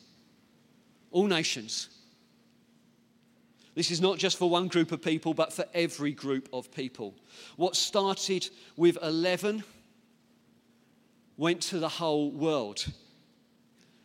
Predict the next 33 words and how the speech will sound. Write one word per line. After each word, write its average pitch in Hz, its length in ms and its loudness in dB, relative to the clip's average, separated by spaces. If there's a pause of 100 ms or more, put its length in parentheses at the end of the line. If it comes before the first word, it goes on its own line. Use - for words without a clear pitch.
(140)
Seven 202 500 2
billion 185 400 2
people 180 400 -2
on 160 80 -2
the 156 80 -2
face 165 340 -2
of 143 60 -10
the 160 80 -6
planet. 170 360 -4
Shouldn't 190 380 -2
they 180 160 0
know 170 380 0
the 143 100 -2
hope 165 440 -4
that 147 160 -4
we 135 380 -2
know? 135 380 -8 (1200)
Shouldn't 196 320 0
they 185 120 0
have 175 220 -2
the 175 100 -2 (140)
ch-, - 300 -8
opportunity 180 1080 -4 (720)
to - 140 -4
choose 175 540 0
whether 170 220 0
they're 160 140 2
gonna 151 200 -4
follow 156 300 -2
Jesus 156 440 -2
Christ 151 520 -6
or 135 160 -6
not? 151 300 -2